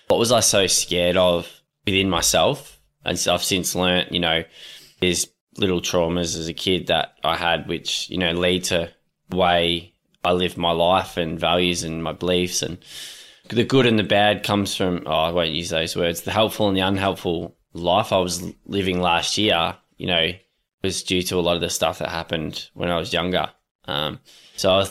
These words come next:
think I was really scared of facing some of that stuff. And no-, and not, not, not exactly knowing what it is as well is extremely difficult.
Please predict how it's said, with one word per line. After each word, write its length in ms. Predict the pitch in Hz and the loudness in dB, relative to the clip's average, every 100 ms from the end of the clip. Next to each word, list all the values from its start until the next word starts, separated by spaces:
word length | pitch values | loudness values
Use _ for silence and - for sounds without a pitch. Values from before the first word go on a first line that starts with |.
| - _ - | -6 _ -2
think 180 | 117 117 | 2 4
I 60 | |
was 160 | 101 90 | 2 2
really 320 | 95 107 90 | 2 4 2
scared 800 | - - 98 95 92 90 82 - _ _ _ _ - | 0 -2 0 2 4 2 0 -4 _ _ _ _ -16
of 100 | - | -10
facing 640 | - 85 - 95 90 87 _ _ _ | 0 0 2 0 -2 -4 _ _ _
some 240 | - 90 90 | -4 0 2
of 60 | |
that 160 | 92 85 | 0 0
stuff. 460 | - 107 - - _ - - - - - | 2 2 0 -6 _ -20 -12 -6 -4 0
And 160 | 113 127 | 2 4
no-, 140 | 135 | 4
and 140 | - 127 | 2 4
not, 180 | 160 101 | 4 4
not, 400 | 104 - _ - | 2 0 _ -2
not 180 | 139 | 0
exactly 340 | 110 107 98 90 | 2 0 0 0
knowing 320 | 90 90 87 | 0 0 -2
what 180 | 82 80 | -4 -6
it 120 | 87 | -4
is 180 | 98 85 | -4 -4
as 120 | 87 | -4
well 240 | 92 85 | 0 0
is 260 | 80 87 - - | 0 -2 -6 -6
extremely 460 | - - 92 82 | -6 0 0 -2
difficult. 460 | 87 85 - - | -8 -10 -10 -10